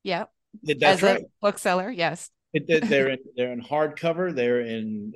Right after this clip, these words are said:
Speaker 2: uh, paperback, whichever way you wanna go. They're, uh, also available as a, a ebook. You can read it on,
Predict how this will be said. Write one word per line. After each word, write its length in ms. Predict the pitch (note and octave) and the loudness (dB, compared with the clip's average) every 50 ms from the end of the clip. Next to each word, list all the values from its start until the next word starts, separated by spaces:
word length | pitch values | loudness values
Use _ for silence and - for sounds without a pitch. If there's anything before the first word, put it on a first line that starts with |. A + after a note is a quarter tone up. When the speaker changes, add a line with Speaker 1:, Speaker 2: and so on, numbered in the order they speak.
| F2+ | -12
Speaker 2:
uh, 160 | G#2+ G2 G2 F#2+ - | -12 -12 -12 -8 -2
paperback, 640 | C3 C#3 C#3 D3 C#3+ C3 D#3 D#3+ E3+ F3+ F3 F3 - | -2 -2 0 -2 -2 0 0 0 0 -2 -4 -6 -8
whichever 500 | C3 G#2+ A2 A#2+ - - C3+ B2 B2+ B2+ | -10 -8 -8 -6 -2 -2 -2 0 0 0
way 200 | B2 C3+ C3+ C#3 | 2 2 2 2
you 120 | C3 C3+ | 2 0
wanna 280 | C3 C3 C3+ C3+ C3 B2+ | 0 0 -2 -2 -2 -2
go. 400 | C3+ D3 D3+ D#3 E3 E3+ E3 D3 | 0 0 2 2 0 0 -2 -6
They're, 340 | C3 A2+ G#2+ G#2+ A2 A2 G#2+ | -8 -8 -8 -6 -6 -6 -6
uh, 300 | G#2 G2+ G2 G2 G2 C2+ | -6 -6 -6 -8 -8 -8
also 360 | F2 G#2+ A2+ B2+ - - C#3 B2+ | -6 -6 -6 -6 -4 -4 -4 -2
available 500 | A#2+ C3 B2+ B2+ C3 C3 C3 C3+ C#3 B2 | 2 2 2 2 2 0 0 0 0 0
as 220 | A#2+ A#2 A2+ - | -2 -4 -4 -6
a, 400 | A#2 G#2 G#2 D2+ G#2+ A2+ G#2+ G2 | -6 -6 -6 -8 -10 -10 -12 -12
a 160 | F2 F#2 D#3 D#3+ | -8 -4 -4 -2
ebook. 420 | D3+ D#3 D#3+ E3 F3+ F3 - - | 2 4 4 4 4 2 -4 -12
You 100 | B2 A2+ | -12 -8
can 140 | A#2 A2+ G#2 | -8 -6 -4
read 200 | A2+ B2 B2 C3 | -2 -2 0 0
it 120 | C3+ A#2+ | 0 0
on, 360 | B2 B2 B2+ B2 B2+ B2 A#2+ | 0 0 -2 -2 -4 -6 -8